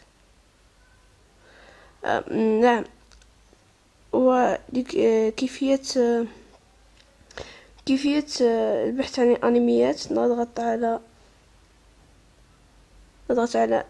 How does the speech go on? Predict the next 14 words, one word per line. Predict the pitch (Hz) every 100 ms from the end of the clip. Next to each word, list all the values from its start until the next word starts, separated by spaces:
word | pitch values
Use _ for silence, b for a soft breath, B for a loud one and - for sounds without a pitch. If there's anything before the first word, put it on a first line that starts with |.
| -
لاح-، | 233 240 - - - -
لائحة | 247 240 240 233
الأنمي، | - 220 233 240 339 370 - - _ _ _ _ _ - - - _ _ _ _ - _ _ _ _ _ -
ثم، | 427 381 262 240 240 - -
آه، | 240 240 220 - - - b b b b b -
تنبثق | 285 269 247 254 226 - - - _ _ _ - _ - -
عملية، | 233 226 226 226 220 - 214 - B B B B B - - - - - -
ثم | 320 294
تشرح، | - - - - - - - - - - - - -
ثم | 269 254
تشرع | 269 - 240 208 - -
في | 233
عملية | 233 233 233 233 226 233 - B B B B -
البحث | 247 240 -